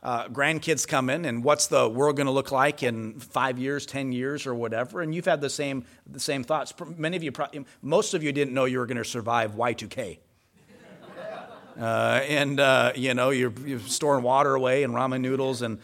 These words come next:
uh, and everything else, and you didn't think you're gonna make it this far, uh, but you have. And if the Lord doesn't come back, uh, ten years, twenty years from now, I think this world is gonna be, it's gonna be a mess. But, you know, um, ten, you know, ten years ago, it seems like it was just yesterday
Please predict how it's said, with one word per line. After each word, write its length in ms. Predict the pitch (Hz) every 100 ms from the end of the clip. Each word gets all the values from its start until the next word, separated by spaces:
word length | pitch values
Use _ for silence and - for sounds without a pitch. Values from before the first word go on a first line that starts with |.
| - -
uh, 180 | 117 113
and 140 | 120
everything 400 | 127 131 131 131
else, 320 | 123 123 127 123
and 160 | 110
you 140 | 117 139
didn't 200 | 147 123
think 220 | 143 127
you're 80 | 123
gonna 180 | 131
make 240 | 120 127 123
it 140 | 110
this 180 | 147 151
far, 360 | - 107 98 - _ _ - -
uh, 100 | 131
but 260 | 131 131
you 120 | 156
have. 360 | 147 175 107 101 _ _ _ _
And 180 | 139 143
if 80 | 135
the 100 | 143
Lord 340 | 143 170 156
doesn't 320 | 156 156 139
come 220 | - 139
back, 380 | 123 160 147 - - _ _ _
uh, 260 | 131 117 110
ten 280 | 110 143 147
years, 220 | 147 147
twenty 280 | - 143 139
years 200 | 139 143
from 140 | 143
now, 300 | 131 127 135
I 120 | 123 135
think 180 | 160
this 180 | 151 127
world 240 | 135 143 131
is 80 |
gonna 180 | 117 123
be, 300 | 110 120 117
it's 300 | 117 135 107
gonna 200 | - 127
be 140 | 113 110
a 40 |
mess. 220 | 120 120
But, 180 | - 117
you 80 | 127
know, 220 | 131 131 - - -
um, 500 | 120 110 110 104 104 - _ _ _ - - -
ten, 260 | 151 151 147
you 100 | 156
know, 300 | 131 120 - 160
ten 220 | 160 156
years 260 | 143 160 135
ago, 320 | 120 143 147
it 60 | 120
seems 240 | 131 120
like 160 | 120 117
it 80 |
was 160 | 110 104
just 160 | 113 -
yesterday 440 | 110 - 92 90